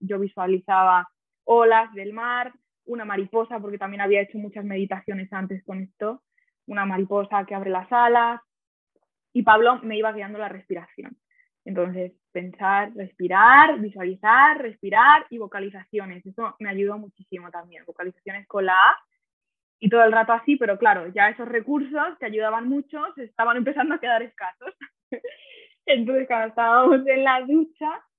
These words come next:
me acuerdo que llegó un momento que era, "Ya no puedo más", o sea, vamos un poco a la colchoneta, me pongo ahí en la pelota como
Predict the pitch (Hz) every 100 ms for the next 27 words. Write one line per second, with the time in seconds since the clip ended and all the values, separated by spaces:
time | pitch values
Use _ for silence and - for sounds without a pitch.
0 | _ _ 226 214 220 233 262 240 233 233
1 | 233 233 208 208 196 196 165 - _ -
2 | 196 202 196 208 196 190 202 233 208 190
3 | 185 196 202 208 - 214 214 220 196 208
4 | 202 214 220 233 233 247 247 233 208 202
5 | 202 202 202 202 185 233 233 233 220 214
6 | 220 220 226 214 208 208